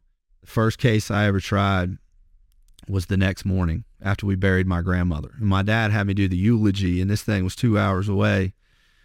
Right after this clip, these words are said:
So I'm driving back, and I am literally on the phone with friends around town. It's Sunday night, asking for books, like, where to stand, like, what to do. Like, Google was just starting, po-, starting to pop off, but in two thousand and, like,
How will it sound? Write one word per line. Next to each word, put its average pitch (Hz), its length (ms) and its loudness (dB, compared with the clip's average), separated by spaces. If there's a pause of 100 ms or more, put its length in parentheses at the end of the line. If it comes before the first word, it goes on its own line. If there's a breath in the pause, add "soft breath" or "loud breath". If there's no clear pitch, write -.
(120)
So - 100 -8
I'm 101 180 2
driving 107 460 0
back, 98 420 -2
and 98 120 -2
I 101 180 2
am 98 240 0
literally 104 400 2
on 98 160 0
the 92 80 0
phone 101 280 -2
with 95 100 -4
friends 101 380 2
around 98 280 0
town. 101 320 -2
It's 92 120 -4
Sunday 113 400 0
night, 101 400 -2 (280 soft breath)
asking 110 380 -2
for - 160 -4
books, 101 460 -2
like, 90 160 0
where 101 200 2
to 107 60 0
stand, 107 520 0
like, 90 160 0
what 107 240 0
to 104 100 0
do. 104 420 2
Like, 90 220 -2
Google 110 340 2
was 98 140 -2
just 104 200 -2
starting, 101 460 0
po-, 113 200 -4
starting 107 300 -2
to 98 60 -4
pop 101 340 -4
off, 104 340 -2
but 92 160 -2
in 95 100 -4
two 113 160 -2
thousand 104 440 0
and, 92 180 0
like, 92 220 -4